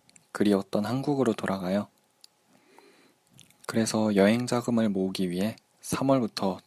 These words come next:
주 칠 일 동안 일을 해왔는데요. 저번 주 주말을 끝으로 주말 일을 마무리했습니다. 처음엔 정말 힘들었는데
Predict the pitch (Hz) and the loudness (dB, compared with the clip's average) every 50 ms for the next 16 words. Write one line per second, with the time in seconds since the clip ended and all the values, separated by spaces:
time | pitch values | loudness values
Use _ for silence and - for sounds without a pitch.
0 | _ - - - 92 - - - - 123 147 147 135 - - 101 92 85 - - | _ -6 -4 -2 -2 -2 -2 -2 0 0 0 0 -2 -4 -6 -6 -6 -8 -10 -14
1 | - _ _ _ _ _ - 113 110 110 107 107 117 117 113 104 95 90 85 87 | -20 _ _ _ _ _ -2 0 2 2 0 0 -2 -2 -2 -2 -4 -6 -4 -2
2 | 98 117 123 - _ _ _ _ _ _ - - - - - - - - - - | -2 -2 -2 -6 _ _ _ _ _ _ -20 -20 -20 -20 -20 -20 -20 -20 -20 -20
3 | _ _ _ - - 107 117 131 131 131 - - 131 120 - - - 110 107 107 | _ _ _ -4 -2 0 2 2 0 0 -2 -6 -6 -4 -4 -2 0 0 0 2
4 | - 110 - - - - - - - - 92 90 92 87 - - - - - - | 2 0 0 -2 -4 -4 -2 -4 -4 -2 -2 -2 -4 -4 -8 -14 -20 -10 -8 -4
5 | - 107 104 101 101 104 104 110 110 113 110 101 92 87 92 92 95 101 104 101 | -2 0 2 2 2 2 0 0 0 0 0 0 -2 -4 -4 -4 -2 -2 -2 -2
6 | - - - 123 113 98 - - 90 - - _ _ _ _ _ _ _ _ _ | -4 -4 -2 -2 -2 -2 -2 -4 -6 -6 -12 _ _ _ _ _ _ _ _ _
7 | _ _ _ _ _ _ _ _ _ _ _ _ _ - - - 131 131 131 127 | _ _ _ _ _ _ _ _ _ _ _ _ _ -8 -2 2 2 2 2 2
8 | 123 120 117 - - - 120 - 135 135 139 143 135 131 117 113 120 120 117 113 | -2 -2 -2 -4 -4 -6 -8 -8 -6 -4 0 2 2 2 2 0 -2 -2 0 0
9 | 120 110 101 95 90 92 95 113 113 - | 0 0 0 -2 -4 -2 0 0 0 0